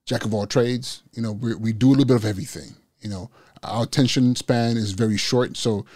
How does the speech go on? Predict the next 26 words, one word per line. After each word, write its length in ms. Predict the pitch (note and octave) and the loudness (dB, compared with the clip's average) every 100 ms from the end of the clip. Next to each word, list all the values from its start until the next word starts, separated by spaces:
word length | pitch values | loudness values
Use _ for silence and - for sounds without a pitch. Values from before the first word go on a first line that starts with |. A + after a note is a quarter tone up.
| - - A2+ | -20 -8 0
we 180 | A2+ | 0
go 240 | G#2 A#2+ F#2 | 2 0 0
hyper 480 | - C#3 C3+ C3+ B2 | 0 -2 2 2 2
focus 320 | C3+ A#2 A2 | 0 0 -2
on 100 | G#2+ | -2
one 160 | A2 | -2
thing 200 | G#2 A2+ | -4 -6
for 120 | A2+ A#2 | -4 -2
a 20 | A2+ | -2
little 120 | A2 | -2
while, 200 | A2+ A2+ | -2 -4
then 160 | G#2+ | -6
we 60 | G2 | -6
go 120 | G#2 | -6
to 60 | G2 | -8
something 300 | G2 F#2 F2 | -10 -10 -12
else. 260 | E2 - - _ - - - | -12 -14 -18 _ -20 -20 -12
So 240 | - - A2+ | -4 2 2
my 160 | A#2 | 2
journey 280 | A#2 C3 D3 | 2 4 4
into 160 | C#3 B2+ | 4 0
social 260 | C3+ A2+ | 0 2
media, 380 | B2+ G#3 B2+ A#2 - _ _ _ _ _ _ _ - | 2 2 2 0 -8 _ _ _ _ _ _ _ -6
um, 380 | C3 B2 A2+ G2 - _ _ _ _ _ - - | 2 4 4 2 -8 _ _ _ _ _ -14 0
was 180 | C3 B2 | 2 4
once 260 | D#3+ D3+ | 4 2